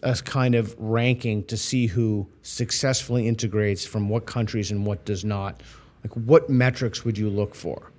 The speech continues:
Like, Treasury would be one. I would imagine crime statistics would be another. What would another be?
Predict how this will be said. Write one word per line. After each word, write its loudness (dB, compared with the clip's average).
Like, -2
Treasury 8
would 4
be 2
one. -2
I 4
would 4
imagine 4
crime 0
statistics -4
would -4
be 0
another. -6
What 4
would 4
another 2
be? -6